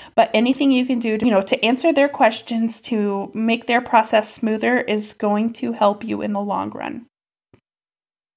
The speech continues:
It's probably gonna be something that you keep around just because it does help you so much to have systems in place for that, processes, anything that can really streamline your customer sales journey and your customer service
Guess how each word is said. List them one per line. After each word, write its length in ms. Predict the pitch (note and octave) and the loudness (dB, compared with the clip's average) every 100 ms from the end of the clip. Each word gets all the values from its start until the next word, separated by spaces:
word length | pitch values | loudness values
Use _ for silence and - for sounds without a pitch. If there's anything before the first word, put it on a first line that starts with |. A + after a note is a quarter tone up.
| - | -12
It's 140 | A3+ - | -10 -6
probably 480 | - A#3 D4 D#4+ | 0 2 0 -2
gonna 180 | C4 A3 | 0 0
be 120 | A3+ | -2
something 360 | A#3 A3 A3+ A#3 | -2 -2 -2 0
that 260 | G3+ F#3 G#3+ | -2 -2 -6
you 260 | A3 A3+ | -4 -4
keep 200 | A3+ B3 | -6 -4
around 460 | G#3 G3 F3+ G3 A#3 | -2 2 4 4 0
just 240 | G#3 - | -10 -12
because 480 | G3+ - G3+ G3+ - _ _ _ _ _ - | -8 -4 -2 -4 -10 _ _ _ _ _ -6
it 220 | A3 A3 | -6 -2
does 360 | A3+ G#3 G#3 G#3+ | 4 6 6 2
help 300 | - G3 G3 | 2 2 0
you 180 | G3 F#3+ | -8 -8
so 340 | - - B3+ | -6 0 0
much 360 | A3+ F#3+ - - | 2 -2 -4 -4
to 100 | A3+ | 0
have 280 | G#3+ F#3+ - | 4 4 2
systems 460 | - C4 C#4 C4 | -10 -6 -4 -2
in 100 | B3+ | -4
place 260 | B3 A#3+ A#3+ | -4 -6 -6
for 140 | A#3+ | -2
that, 380 | A#3 A3 G#3 - | 2 4 2 0
processes, 800 | - A#3 A#3 A3+ A3 G#3+ A3 - - - - - | 0 0 0 -4 -2 -2 -4 -8 -18 -20 -20 -2
anything 480 | A#3 A#3+ B3+ B3+ A#3+ | 2 2 2 2 4
that 200 | G#3+ - | 4 2
can 320 | - G3+ F#3+ | -2 -2 -2
really 440 | G3 G#3 A3 G#3 G#3 | -4 0 2 2 0
streamline 880 | - D4 - A3 A3 G#3+ G3 G3+ G#3+ | -2 -4 -2 0 0 2 2 2 2
your 160 | G3+ | 0
customer 500 | G3+ G#3 G#3 A3 G#3 | 0 -2 -2 -4 -2
sales 540 | G#3 A3 G3+ G3+ G3+ - - | -2 0 2 2 0 -8 -4
journey 420 | G#3+ G#3+ G#3+ G#3+ | -2 0 0 0
and 120 | G#3 | 0
your 100 | G3+ | -2
customer 460 | - G3 - G#3 G#3 | -4 -6 -6 -6 -4
service 500 | G#3+ G#3+ B3+ C#4+ | -2 0 0 -2